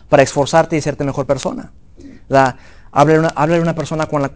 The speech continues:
a la, a la cual no le has hablado en mucho tiempo, ¿verdad? Eh, o, y, ¿verdad? Ese era mostrar amor, o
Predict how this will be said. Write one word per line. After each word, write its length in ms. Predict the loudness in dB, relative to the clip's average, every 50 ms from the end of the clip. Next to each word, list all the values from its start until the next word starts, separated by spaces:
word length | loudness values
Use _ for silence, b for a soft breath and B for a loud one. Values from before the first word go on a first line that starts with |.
| -14 -14 -8
a 80 | -6
la, 40 | -6 -6
a 180 | -4 -4 -2
la 80 | -2 -2
cual 160 | 0 -2 0
no 80 | 0 0
le 100 | 2 0
has 140 | 0 0 -2
hablado 320 | -2 0 0 0 0 -2
en 120 | -4 -4 -6
mucho 180 | -8 -8 -8
tiempo, 480 | -6 -4 -4 -4 -6 -8 -12 -12 -12 -14 -12
¿verdad? 340 | -6 -4 -4 -4 -4 -6 -10 -14
Eh, 300 | -12 -10 -8 -8 -8 -8
o, 160 | -8 -10 -10 -10 -14 -20 -20 -20 -20 -20 -20 -20 -20 -20 -20 -20 -20 -16 -8
y, 440 | -6 -4 -2 -2 -2 -4 -6 -8 b b b b b b b b b b -2
¿verdad? 220 | 2 2 2 4
Ese 200 | 2 0 0 2
era 120 | 2 4 4
mostrar 360 | 2 0 -4 -2 -2 0 0
amor, 360 | 0 0 0 0 0 0 0 0
o 220 | -2 -4 -6 -8